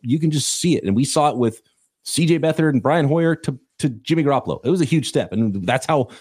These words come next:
that's why everyone got so excited about Jimmy G. Like, "Man, this is different." And then now you see it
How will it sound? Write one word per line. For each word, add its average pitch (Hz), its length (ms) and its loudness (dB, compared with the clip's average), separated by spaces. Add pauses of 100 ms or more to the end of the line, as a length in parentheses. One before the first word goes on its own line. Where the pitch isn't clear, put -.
that's 139 120 0
why 170 100 2
everyone 165 180 2
got 143 140 0
so 147 120 0
excited 123 300 0
about 95 160 0
Jimmy 95 140 0
G. 87 140 0
Like, 78 140 -2
"Man, 110 240 2
this 127 180 -2
is 85 120 -4 (160)
different." 110 340 -2 (260)
And 120 180 4
then 127 100 4
now 160 100 4
you 196 160 2
see 143 220 0
it 123 180 -2